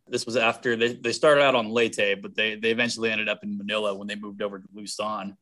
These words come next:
And so this was the, the Far East Air Force headquarters they were at. So it was a relatively big camp, uh, but it's still in the jungles. Grandpa knew that he wanted to be a musician after the war. He knew music was his whole life.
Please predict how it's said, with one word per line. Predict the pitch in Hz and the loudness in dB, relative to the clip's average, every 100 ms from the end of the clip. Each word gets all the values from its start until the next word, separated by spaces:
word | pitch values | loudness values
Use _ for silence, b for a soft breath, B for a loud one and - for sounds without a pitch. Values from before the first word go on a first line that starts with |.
| _ - | _ -4
And | 117 | 2
so | 135 | 4
this | 175 175 | 4 4
was | 143 | 2
the, | 127 127 | 6 6
the | 117 117 120 123 _ _ _ - | 6 4 0 -2 _ _ _ 2
Far | 147 139 | 4 4
East | 123 135 | 2 2
Air | 131 | 0
Force | 131 110 - | 0 -2 0
headquarters | 139 123 120 107 104 | -2 -2 -2 -2 -2
they | 107 101 | -4 -4
were | 98 | -2
at. | 101 101 | -4 -4
So | - | 0
it | 127 | 0
was | 120 | 2
a | |
relatively | 160 170 - 143 120 | 4 4 4 2 2
big | 104 131 113 | 0 -2 -2
camp, | - 120 117 - - | 0 0 0 -6 -4
uh, | 110 | -2
but | 98 117 | 4 4
it's | 113 | 4
still | - 190 | 6 6
in | 156 | 8
the | 131 | 4
jungles. | 113 123 113 101 98 127 | 4 2 2 -2 -6 -18
Grandpa | - 135 156 139 123 117 120 113 _ 104 | 0 0 2 4 4 4 2 -4 _ -10
knew | 110 123 | -2 2
that | 123 117 | 2 0
he | 131 | 0
wanted | 120 117 117 | 2 2 0
to | |
be | 107 113 | 0 -2
a | |
musician | 107 101 120 120 117 | -2 -4 -4 -4 -2
after | 110 - | -4 -8
the | 95 | 0
war. | 104 151 151 | 4 6 6
He | 123 | 4
knew | 117 113 | 2 2
music | 123 117 117 | 2 0 -2
was | 113 | -4
his | 101 | -4
whole | - 120 | 2 2
life. | 117 113 113 110 | 4 2 2 -2